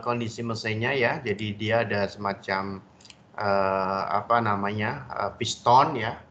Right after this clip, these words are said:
eh, penetration piston yang dengan lebar tertentu lebih kurang luasannya adalah, eh, tiga inci kuadrat. Kemudian ditekan ya, ditekan ke tanah dasar.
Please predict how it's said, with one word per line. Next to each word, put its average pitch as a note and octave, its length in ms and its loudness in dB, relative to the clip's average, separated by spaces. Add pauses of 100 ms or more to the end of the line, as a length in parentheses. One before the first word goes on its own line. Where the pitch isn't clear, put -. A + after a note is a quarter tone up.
(120)
eh, G2 320 -12
penetration G2+ 640 -6
piston B2+ 560 4 (600)
yang G#2 400 -2
dengan G2+ 400 -2
lebar G2+ 400 2
tertentu C3+ 800 -2
lebih G#2 320 -2
kurang G2+ 640 0
luasannya G2 560 -2
adalah, G2 240 -4 (220)
eh, G2+ 260 -2
tiga G2+ 240 -4
inci G#2+ 400 -4
kuadrat. A2+ 720 2 (400)
Kemudian A2+ 560 0
ditekan - 1040 -2
ya, A#2+ 160 -4
ditekan D3 480 -4
ke C#3+ 80 -8
tanah A2 320 -2
dasar. C#3+ 640 2